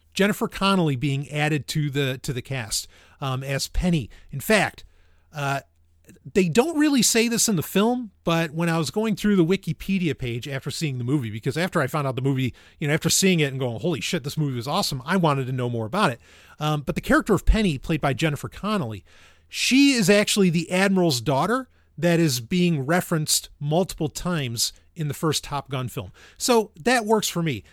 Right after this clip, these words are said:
Uh, Cynthia McGillis's character is nowhere to be seen in this, nowhere to even be heard of. I don't re-, necessarily have a problem with that, though when we get into a negative later, it does seem kind of odd. Um,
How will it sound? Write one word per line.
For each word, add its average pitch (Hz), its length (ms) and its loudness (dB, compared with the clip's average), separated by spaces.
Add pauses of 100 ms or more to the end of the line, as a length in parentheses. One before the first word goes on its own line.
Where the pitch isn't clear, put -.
(180)
Uh, 151 220 -2
Cynthia 269 340 0
McGillis's 208 520 2
character 226 400 0
is 156 240 -2
nowhere 170 300 6
to 160 80 2
be 156 120 -2
seen 175 320 0
in 220 120 0
this, 247 280 0 (140)
nowhere 170 380 2
to - 120 -4
even 160 280 2
be 156 160 0
heard 175 280 2
of. 92 240 -10 (880)
I 180 140 -4
don't 170 600 2
re-, 190 240 4
necessarily 185 920 2
have 247 180 2
a 269 60 -2
problem 247 320 0
with 254 140 -2
that, 247 360 2
though 175 240 2
when 175 200 0
we 165 100 0
get 226 160 -2
into 196 240 0
a 180 60 4
negative 180 420 2
later, 180 400 2
it 156 220 -6
does 165 260 0
seem 151 360 -2
kind 135 300 -6
of 123 80 -6
odd. 123 300 -6 (500)
Um, 139 300 -4